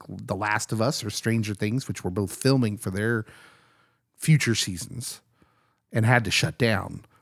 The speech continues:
they would not be granted a waiver because they're from a hu-, a big studio that's affiliated. Angel Studio is just not affiliated. It's an independent entity because,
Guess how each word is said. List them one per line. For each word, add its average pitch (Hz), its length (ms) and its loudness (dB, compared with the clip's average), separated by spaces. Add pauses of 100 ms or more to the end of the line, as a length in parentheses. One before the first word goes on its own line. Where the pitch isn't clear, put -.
(140)
they 127 160 8
would 113 280 4
not 127 300 6
be 131 60 -2
granted 107 400 -2
a 90 40 -4
waiver 78 340 -6
because 104 320 -2
they're 98 140 0
from 92 220 -2
a 92 80 0
hu-, - 220 -10 (100)
a 113 80 -6
big 101 500 -4
studio 92 640 -2
that's 90 280 -6
affiliated. 139 680 2 (880)
Angel 185 320 8
Studio 214 380 6
is 143 80 2
just 135 200 2
not 120 360 2
affiliated. 110 520 2
It's 113 140 -4
an 113 120 -4 (120)
independent 143 720 4
entity 139 680 -2 (840)
because, 170 640 4